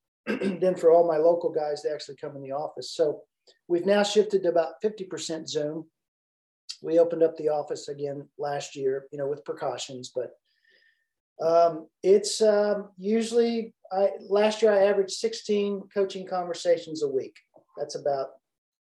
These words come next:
and, and really too much. I need to cut that back this year. So if you, if you sit in our living room, you'd see four or five people walking through our front door every single day.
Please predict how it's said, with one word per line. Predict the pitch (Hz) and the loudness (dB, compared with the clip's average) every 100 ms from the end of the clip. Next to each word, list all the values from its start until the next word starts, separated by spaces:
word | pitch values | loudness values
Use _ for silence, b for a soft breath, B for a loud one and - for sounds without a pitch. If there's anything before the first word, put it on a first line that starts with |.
| - | -12
and, | 160 156 | -10 -8
and | 165 156 | -8 2
really | 185 180 | 4 4
too | - 180 165 | 2 -6 -4
much. | 147 - | -4 -4
I | 160 | -6
need | 160 | -8
to | 151 | -8
cut | 165 151 | -8 -6
that | 143 - | -6 -6
back | 143 131 - | -10 -10 -16
this | - - | -18 -16
year. | - - _ _ _ _ _ _ _ _ _ _ _ _ | -18 -20 _ _ _ _ _ _ _ _ _ _ _ _
So | - 175 170 170 | 2 6 8 8
if | 165 185 | 4 0
you, | 190 202 196 | 4 4 2
if | - - | -4 -6
you | 202 202 | -4 -4
sit | - - 220 220 | -6 2 2 2
in | |
our | 196 196 | 2 6
living | 208 220 190 | 6 6 2
room, | 185 185 | 0 2
you'd | 196 190 | 2 2
see | - 196 196 190 | 2 2 0 0
four | 190 | 0
or | 190 | 0
five | 196 196 190 | 0 0 0
people | 208 208 175 | -6 -8 -2
walking | 170 170 175 156 | 0 0 -4 -8
through | 170 | 0
our | 165 160 | 0 0
front | 175 175 | -6 -8
door | 175 175 160 | -2 4 4
every | 156 160 | 2 -6
single | 165 160 160 | -8 -4 0
day. | 151 165 175 | 2 2 -2